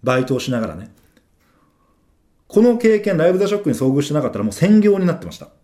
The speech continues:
うん。だけど、これじゃまずいっていうことに気づけたっていうことです。うん。学ぼうと。で、次のフェーズです。うん。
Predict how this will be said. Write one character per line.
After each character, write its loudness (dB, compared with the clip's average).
う -10
ん。 -16
だ -4
け 0
ど、 -4
こ -6
れ -2
じ 0
ゃ 2
ま 2
ず -2
い 2
っ -10
て -14
い -8
う -10
こ -12
と -2
に -4
気 -4
づ -2
け -4
た -10
っ -18
て 0
い 2
う 2
こ -8
と -16
で -20
す。 -20
う -16
ん。 -18
学 -2
ぼ -6
う -14
と。 -20
で、 0
次 0
の -2
フ -4
ェ 0
ー -2
ズ -10
で -12
す。 -20
う -12
ん。 -18